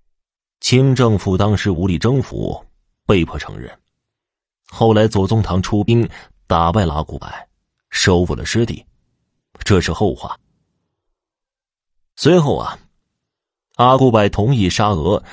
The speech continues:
在南疆通商，建立牙行，设置商务专员等。此后，沙俄的货物开始被源源不断地输入南疆。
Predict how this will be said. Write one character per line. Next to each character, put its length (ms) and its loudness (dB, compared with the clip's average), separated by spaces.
在 160 2
南 260 2
疆 220 0
通 220 -2
商， 240 -4
建 200 2
立 100 -2
牙 200 -6
行， 280 -6
设 300 2
置 160 -6
商 280 0
务 60 2
专 180 0
员 160 -2
等。 140 -10
此 240 -4
后， 220 -12
沙 320 0
俄 280 0
的 80 -2
货 180 -4
物 320 -6
开 280 0
始 160 0
被 220 0
源 260 0
源 180 0
不 260 -2
断 280 0
地 140 -4
输 240 -2
入 120 -6
南 200 -12
疆。 220 -10